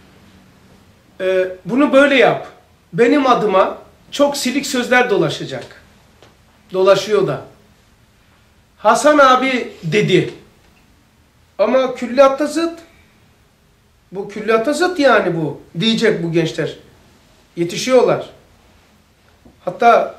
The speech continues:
cemaat için diyorum. "Beni niye bekliyorsunuz sünneti kıldım, Hasan abi sünneti kılmasın?" Öyle mi değil mi? "Sünneti benim kılmama ne bekliyorsunuz? Mekruhtur. Aranızdan birisi imam olacak seviyede ise ce-, diğerlerini beklemek mekruhtur. Hemen kamet getir durun.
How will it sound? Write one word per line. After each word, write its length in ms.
cemaat 400
için 260
diyorum. 340
"Beni 260
niye 160
bekliyorsunuz 560
sünneti 360
kıldım, 280
Hasan 280
abi 240
sünneti 380
kılmasın?" 320
Öyle 200
mi 140
değil 140
mi? 120
"Sünneti 460
benim 220
kılmama 380
ne 160
bekliyorsunuz? 560
Mekruhtur. 580
Aranızdan 580
birisi 340
imam 320
olacak 380
seviyede 420
ise 760
ce-, 300
diğerlerini 480
beklemek 440
mekruhtur. 520
Hemen 260
kamet 300
getir 260
durun. 300